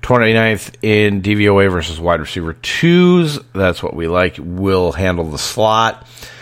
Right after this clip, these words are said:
uh, going against, uh, backup Darren Hall as, uh, qu-, slot corner Isaiah Oliver has been put on I R for the season. That was marked in the spreadsheet.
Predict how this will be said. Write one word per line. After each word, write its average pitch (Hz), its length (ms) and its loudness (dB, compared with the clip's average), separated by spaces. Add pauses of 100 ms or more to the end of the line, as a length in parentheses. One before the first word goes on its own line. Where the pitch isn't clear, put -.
(220)
uh, 85 260 0
going 90 240 0
against, 87 560 -4
uh, 82 220 2
backup 92 640 -2 (840)
Darren 95 580 2
Hall 92 920 2
as, 82 380 0 (180)
uh, 71 320 -6
qu-, - 220 -12 (120)
slot - 320 -2
corner 85 340 0
Isaiah 80 400 0
Oliver 80 420 0
has 76 260 -6
been 73 160 -8
put 71 200 -6
on 65 100 -4
I 60 220 -6
R 64 180 -2
for 64 180 -10
the 60 80 -12
season. 117 480 -2 (540)
That 60 180 -2
was 67 200 -6
marked 73 260 -4
in 67 80 -8
the 65 80 -8
spreadsheet. 95 580 -2